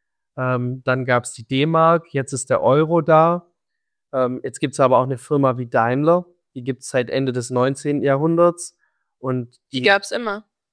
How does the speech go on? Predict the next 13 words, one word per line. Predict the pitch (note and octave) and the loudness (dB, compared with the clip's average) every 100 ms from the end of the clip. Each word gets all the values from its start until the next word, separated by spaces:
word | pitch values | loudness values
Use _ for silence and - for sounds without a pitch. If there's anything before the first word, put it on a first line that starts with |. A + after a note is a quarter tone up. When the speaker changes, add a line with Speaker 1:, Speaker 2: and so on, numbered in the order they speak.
| _ _ | _ _
Speaker 1:
die | B2 | -6
gibt's | C#3+ C3 | -4 -4
bis | - C3 | -6 -4
heute | C3+ C3 D3+ E3+ | 2 4 2 0
noch, | E3 F3 - | 0 0 -2
in, | C#3+ C3 - | -4 -4 -6
in | - B2 | -10 -4
die | C#3+ | 0
hättest | C#3 B2 - | 0 -2 0
du | |
auch | - C3+ | 4 4
investieren | F3 D#3+ D#3 - - E3 D#3+ | 2 0 0 -2 -2 -2 -2
können. | - E3+ E3+ | -2 0 0